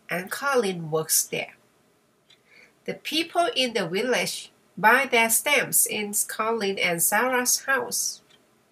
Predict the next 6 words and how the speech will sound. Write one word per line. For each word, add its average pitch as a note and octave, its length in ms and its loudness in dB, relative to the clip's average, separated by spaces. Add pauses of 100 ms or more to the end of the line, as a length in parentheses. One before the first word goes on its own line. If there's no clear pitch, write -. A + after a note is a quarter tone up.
(580)
The - 100 -4
post - 340 4
box F#3+ 300 6
is F#3 380 0 (100)
here C4+ 240 -4
too. C#4+ 540 -8